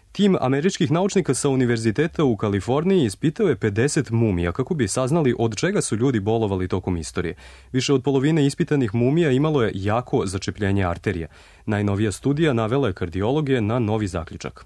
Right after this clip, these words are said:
Bolest srca ipak nije proizvod savremenog doba. Pripremila Tanja Miščević.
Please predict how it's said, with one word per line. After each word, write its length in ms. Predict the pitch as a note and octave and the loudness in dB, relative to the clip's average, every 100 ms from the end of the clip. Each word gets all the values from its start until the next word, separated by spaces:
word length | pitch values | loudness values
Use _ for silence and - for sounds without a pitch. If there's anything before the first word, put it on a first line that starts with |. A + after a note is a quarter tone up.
| - | -8
Bolest 440 | G#2 G2 E2+ - | -2 -2 -2 -10
srca 440 | - E3+ D#3+ - F2 - | -8 -6 -4 -4 -6 -6
ipak 380 | E3 A2 - - | -4 -4 -6 -2
nije 280 | A#2+ F#3 F#2+ | 2 2 0
proizvod 500 | A2 G#2 F#2+ F#2+ - | -2 -4 -4 -8 -8
savremenog 600 | - F2+ F2 E2+ E2+ E2 | -6 -4 -4 -8 -8 -8
doba. 260 | D#2+ - - - - - | -10 -12 -18 -20 -20 -16
Pripremila 540 | - B2+ A#2+ A2 G#2+ F#2+ | -6 -2 -2 -2 -2 -4
Tanja 260 | E2+ D#2+ | -6 -10
Miščević. 560 | D2+ D2+ - - - | -12 -14 -16 -14 -16